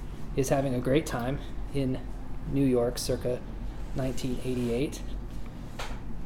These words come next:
until we get to the Twin Towers, which, due to my firing up that cyclotron,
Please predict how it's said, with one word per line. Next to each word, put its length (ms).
until 720
we 120
get 320
to 440
the 80
Twin 320
Towers, 560
which, 500
due 200
to 140
my 180
firing 460
up 140
that 180
cyclotron, 800